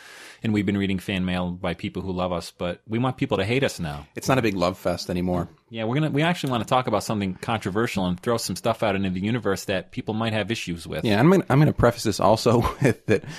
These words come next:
Speaker 2: you know, I'm, I'm not a lawyer, and, uh, I'm not a, necessarily a public speaker, although I've done that a couple of times. Um, so if, if I, if I ramble a bit, or if, if I don't, um, if I don't have consistent points, that's fine.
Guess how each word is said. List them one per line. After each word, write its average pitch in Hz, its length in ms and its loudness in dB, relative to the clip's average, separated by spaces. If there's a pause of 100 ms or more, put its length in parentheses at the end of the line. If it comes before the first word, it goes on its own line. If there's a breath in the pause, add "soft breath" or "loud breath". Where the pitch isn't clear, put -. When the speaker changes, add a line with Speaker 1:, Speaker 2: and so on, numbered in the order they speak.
(220 loud breath)
Speaker 2:
you - 80 -2
know, 107 100 4
I'm, 107 300 6
I'm 98 200 4
not 95 160 6
a 87 40 6
lawyer, 87 400 4 (240)
and, 87 440 -2
uh, 87 300 -2 (460)
I'm 90 120 0
not 87 140 4
a, 85 160 2
necessarily 92 460 2
a 87 60 2
public 101 280 2
speaker, 98 340 -2
although 85 140 2
I've 82 100 -6
done 92 140 -2
that 87 120 -2
a - 40 -10
couple 85 220 -4
of 80 60 -4
times. 90 320 -2 (680 soft breath)
Um, 90 400 2 (300)
so 113 340 10
if, 104 140 2
if - 160 0
I, 95 120 8
if 101 140 0
I 95 60 6
ramble 104 420 4
a 101 60 2
bit, 101 280 4
or 90 40 -2
if, - 240 -10
if 92 120 -8
I 87 60 0
don't, - 320 -2
um, 87 440 0 (200)
if - 100 -6
I 92 40 2
don't 87 80 2
have 92 160 0
consistent 98 460 -2
points, 107 340 2
that's 180 160 0
fine. 170 560 2